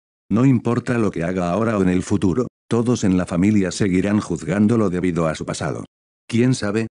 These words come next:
tal vez un año solo en una isla aislada lejos de la toxicidad de la familia. ¿Cómo podría haber despertado sus talentos ocultos, que estaban enterrados en lo más profundo, sin que nadie tuviera la intención de desenterrarlos,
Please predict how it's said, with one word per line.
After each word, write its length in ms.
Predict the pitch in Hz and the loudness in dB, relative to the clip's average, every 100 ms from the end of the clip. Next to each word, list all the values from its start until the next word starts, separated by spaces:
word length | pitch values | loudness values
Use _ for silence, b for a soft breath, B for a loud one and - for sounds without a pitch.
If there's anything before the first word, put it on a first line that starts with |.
| _ | _
tal 160 | - 92 | -4 -2
vez 240 | 85 78 | -2 -2
un 100 | 107 | 0
año 280 | 110 120 113 | 2 2 0
solo 320 | - 143 131 | 2 2 4
en 80 | 101 | 4
una 180 | 101 107 | 2 2
isla 280 | 92 104 92 | 0 0 -2
aislada 500 | 73 67 87 101 87 | -2 -4 -4 -2 -2
lejos 340 | 80 90 92 | -4 -4 -4
de 120 | - 90 | -2 -2
la 140 | 80 | -2
toxicidad 600 | - 78 92 - 78 104 | -4 -6 -6 -4 -4 -4
de 140 | 90 | -2
la 100 | 92 | -2
familia. 500 | 87 92 87 64 60 - _ _ _ - | -2 -2 -2 -4 -12 -18 _ _ _ -4
¿Cómo 200 | 110 85 | -2 0
podría 400 | 90 90 120 110 | -2 0 0 0
haber 220 | 87 101 | -2 -2
despertado 640 | 85 - - - 104 104 | -4 -6 -8 -4 -2 -2
sus 200 | 98 107 | -2 -4
talentos 460 | - 98 98 92 87 | -2 0 2 0 -2
ocultos, 640 | 90 107 123 117 113 - _ _ | -2 2 2 2 -2 -4 _ _
que 180 | - 78 | -6 -4
estaban 420 | 71 - 107 104 | -4 -4 -2 0
enterrados 560 | 90 80 73 98 98 90 | -2 -2 -4 -2 -2 0
en 100 | 95 | 2
lo 80 | 92 | 2
más 220 | 85 98 | 0 0
profundo, 640 | - 80 - 110 104 98 - _ | -2 -2 2 2 4 2 -2 _
sin 300 | - - 92 | -6 0 0
que 140 | - 92 | 2 0
nadie 400 | 98 113 117 110 | 0 0 0 0
tuviera 320 | 95 113 113 | 2 2 2
la 140 | 101 | 2
intención 600 | 90 82 78 - 104 110 | 0 0 -4 0 2 4
de 120 | 104 | 2
desenterrarlos, 960 | 87 85 85 78 76 101 110 127 127 - | 0 -2 -2 -2 -4 -2 0 0 -2 -8